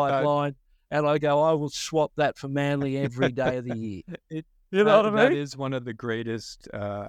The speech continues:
Speaker 2: A S P world title victories, um, uh, th-, that there is. It's just amazing the way,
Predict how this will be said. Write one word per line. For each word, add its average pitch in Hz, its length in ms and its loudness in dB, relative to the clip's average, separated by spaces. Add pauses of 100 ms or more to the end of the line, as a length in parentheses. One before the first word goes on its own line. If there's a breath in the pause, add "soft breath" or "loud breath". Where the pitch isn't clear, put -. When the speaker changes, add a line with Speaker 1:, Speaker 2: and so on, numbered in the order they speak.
Speaker 2:
A 110 200 -6
S 107 180 -8
P 104 480 -10 (360)
world 110 260 -6
title 104 340 -4
victories, 98 840 -10
um, 98 360 -12 (180)
uh, 107 120 -8 (120)
th-, 127 120 -16 (140)
that 113 240 -4
there 110 180 -6
is. 120 320 -6
It's 107 380 -10
just 127 260 -6
amazing 107 540 -6
the 98 100 -14
way, 98 320 -10